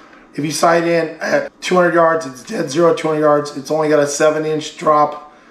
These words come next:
at three hundred yards. It's got a twenty inch drop at four hundred yards. So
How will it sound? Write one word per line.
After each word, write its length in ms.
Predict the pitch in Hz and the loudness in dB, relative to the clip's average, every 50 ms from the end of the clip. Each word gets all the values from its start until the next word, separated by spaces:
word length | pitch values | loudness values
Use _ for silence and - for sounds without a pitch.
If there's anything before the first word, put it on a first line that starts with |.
| - - _ _ _ _ _ - | -20 -20 _ _ _ _ _ -2
at 380 | 156 151 139 135 - - - - | 2 2 2 2 0 -2 -6 -4
three 120 | 170 165 | -2 0
hundred 260 | 151 165 165 156 156 | 2 2 0 2 4
yards. 380 | 165 160 160 160 165 165 160 - | 4 4 6 4 4 0 -2 -6
It's 120 | - 131 | -12 -8
got 340 | - - - - - - - | -2 -2 0 0 -2 -4 -6
a 40 | - | -8
twenty 380 | - - 170 175 175 175 170 | -4 0 0 2 2 2 0
inch 200 | 151 139 143 - | 0 -2 -4 -4
drop 280 | - - 147 135 131 - | -2 0 0 0 0 -2
at 320 | - 143 131 117 - - | -4 -6 -6 -6 -10 -14
four 220 | - - - 151 143 | -8 -2 -2 0 0
hundred 220 | 131 113 107 - | -2 -4 -8 -10
yards. 280 | - - - - - - | -10 -10 -10 -10 -10 -10
So 240 | - - - - | -10 -10 -10 -12